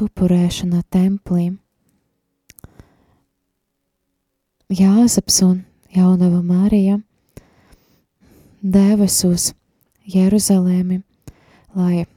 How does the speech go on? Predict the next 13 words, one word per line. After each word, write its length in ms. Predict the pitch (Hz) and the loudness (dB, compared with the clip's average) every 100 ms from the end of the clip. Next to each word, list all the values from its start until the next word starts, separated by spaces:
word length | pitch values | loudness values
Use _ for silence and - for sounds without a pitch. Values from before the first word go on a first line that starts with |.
| _ | _
upurētu 800 | 196 - 185 185 180 180 190 190 _ _ _ - _ _ _ _ _ _ _ _ _ - | -14 -4 0 2 0 -2 -4 -4 _ _ _ -20 _ _ _ _ _ _ _ _ _ -10
kungu 400 | - 208 202 180 | -2 -2 2 0
Jēzu, 640 | 196 196 214 226 - 202 208 _ _ _ - _ _ _ _ - | 2 0 2 0 -2 -4 -4 _ _ _ -20 _ _ _ _ -4
kā 140 | 180 175 | -2 0
tas 240 | - 185 - | 0 -2 0
bija 240 | 185 180 | 0 2
noteikts 560 | 185 220 - 180 - - | 2 -2 0 -4 -4 -4
pēc 300 | 180 170 - - - | -4 -2 -8 -12 -6
likuma 640 | 190 185 - - 196 185 190 - _ _ - _ _ _ _ _ _ _ _ _ _ _ _ | 0 0 -2 -2 0 0 -2 -8 _ _ -20 _ _ _ _ _ _ _ _ _ _ _ _
debesu 480 | 185 185 170 - 185 | 0 2 2 -4 -4
tēvam. 600 | - 208 196 185 185 185 196 _ _ _ _ _ _ _ _ _ _ _ _ _ - 180 | 0 2 2 0 -2 -6 -14 _ _ _ _ _ _ _ _ _ _ _ _ _ -8 -2
Un, 260 | 175 175 | 0 0
um, 160 | 180 180 | -2 -4